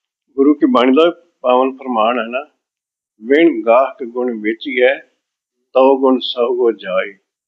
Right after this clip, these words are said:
ਗੁਣ ਕਾ ਗਾਹਕ ਜੇ ਮਿਲੇ, ਤਉ ਗੁਣ ਲਾਖ ਵਿਕਾਏ।"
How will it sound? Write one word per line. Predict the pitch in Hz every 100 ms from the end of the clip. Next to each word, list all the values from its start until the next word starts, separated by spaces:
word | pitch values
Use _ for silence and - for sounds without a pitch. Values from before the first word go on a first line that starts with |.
| _ _ _ _
ਗੁਣ | 113 131 135
ਕਾ | 131
ਗਾਹਕ | 113 123 120 - 107
ਜੇ | 104 107
ਮਿਲੇ, | 117 113 127
ਤਉ | - 117 120 120
ਗੁਣ | 120 107
ਲਾਖ | 98 98 - 98
ਵਿਕਾਏ।" | _ 80